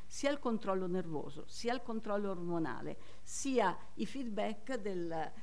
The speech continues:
sistema immunitario endocrino. È una specie di orchestra, no, che deve andare d'accordo.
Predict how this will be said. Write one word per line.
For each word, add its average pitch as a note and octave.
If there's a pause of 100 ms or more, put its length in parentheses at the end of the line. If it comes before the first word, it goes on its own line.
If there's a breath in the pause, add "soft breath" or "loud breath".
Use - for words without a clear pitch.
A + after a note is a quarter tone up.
sistema A3 (140)
immunitario G#3
endocrino. F3+
È A#3 (240 loud breath)
una A#3+
specie B3
di F#3+ (1160 loud breath)
orchestra, G3
no, G3+
che A#3+
deve A3
andare F3
d'accordo. E3+